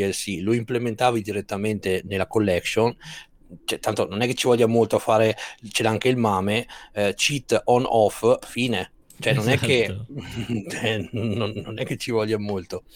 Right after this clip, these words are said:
Speaker 1: È questa cosa del mamma mia, che poi, se vogliamo,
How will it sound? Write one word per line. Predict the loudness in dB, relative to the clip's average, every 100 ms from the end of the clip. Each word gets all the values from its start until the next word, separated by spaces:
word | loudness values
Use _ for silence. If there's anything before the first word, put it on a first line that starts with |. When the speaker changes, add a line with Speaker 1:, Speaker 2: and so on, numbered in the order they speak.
| -20 -20 -20 -20 -20 -20 -20 _ _ -6
Speaker 1:
È | -2 -2 -4
questa | -4 -2 0 -2
cosa | 2 4 4 4
del | 2 0 0
mamma | -2 0 -2
mia, | -2 -2 -2 -2 -4 -12 -18 -20 -16
che | -2 0
poi, | 4 6 6 2 -4 -8
se | -4
vogliamo, | -2 0 2 2 0 -2 -4